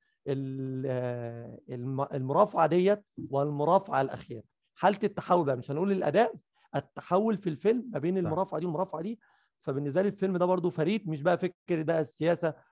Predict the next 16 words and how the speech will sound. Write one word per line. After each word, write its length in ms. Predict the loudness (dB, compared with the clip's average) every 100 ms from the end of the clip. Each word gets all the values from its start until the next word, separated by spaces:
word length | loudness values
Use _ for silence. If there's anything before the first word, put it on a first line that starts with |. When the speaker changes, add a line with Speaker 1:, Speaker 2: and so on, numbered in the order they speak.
| _
Speaker 1:
وفكرة 400 | -6 -4 -4 -4
المونولوج 580 | -4 -2 -2 0 0 2
الأخير 520 | -2 -4 2 4 4
العظيم 540 | 4 2 0 0 -2 -2
منه. 300 | -2 -2 -4 _ _ _ _ _
الفريد 520 | -4 -4 -2 0 0 -2
فيه 300 | -2 -2 -2
هي 220 | -2 0
فكرة 300 | 0 -2 -2
بطل 420 | -2 0 4 4 4
واحد 360 | 2 2 -2 2
يتحول 640 | 0 0 0 4 6 6
Speaker 2:
مم. 100 | 2 -6 _ -2
Speaker 1:
ويجسد 760 | 0 4 2 2 -2 -2 -2 _ _ _ 0
الفساد 920 | 0 2 -2 2 4 6 4 0 -2 -12 _ _ _
والمثالية 920 | -2 0 0 0 4 6 8 6 4